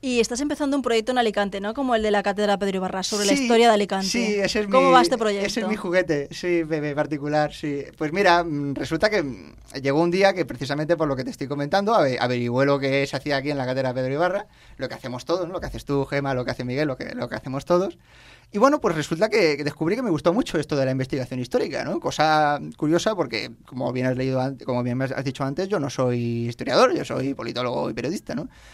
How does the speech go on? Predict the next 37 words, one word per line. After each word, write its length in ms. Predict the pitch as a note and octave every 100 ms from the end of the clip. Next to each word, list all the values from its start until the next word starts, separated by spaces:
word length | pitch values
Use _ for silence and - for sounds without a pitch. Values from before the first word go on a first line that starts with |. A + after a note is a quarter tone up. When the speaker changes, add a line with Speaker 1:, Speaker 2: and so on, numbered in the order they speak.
| -
Speaker 2:
Pero 120 | D3 E3+
bueno, 160 | C4+
digamos 260 | F3 D3+ F3
que 60 |
me 80 | F3
gustan 220 | D3+ D#3
un 60 | D#3
poco 160 | C#3+ D3
todas 240 | D3+ D3+
las 280 | D3 D3 C#3+
letras, 360 | D#3+ F3+ - -
¿no? 120 | G3
Y, 280 | F#3 C3 B2+
y 100 | B2+
esto 180 | C3 E3
pues 140 | D3
me, 240 | C3 A#2+
me 120 | A#2 B2+
acabó 500 | A#2+ B2 B2 B2 A#2+ A#2
dando 260 | A2+ B2+ B2
el 20 |
gusanillo 380 | A#2+ A#2+ A#2+ A#2+
también. 240 | D3+ B3+ - - - - -
Y 60 | -
entonces, 220 | D#3+ B3
claro, 180 | D4 B3
llegué 220 | D#3 D3+
a 40 |
la 80 | G#3+
siguiente 320 | B3+ C4 A#3+
conclusión, 480 | G#3+ F3 D3 C3+ G#3 G3
dije, 320 | D3+ D3 - - -
"Si 680 | - - D#3 D3 C#3+ C#3+ C#3+
esto 200 | D3+ - C4
me 100 | A#3+
gusta 260 | A#3 -
tanto 440 | G#3 C3 - A#2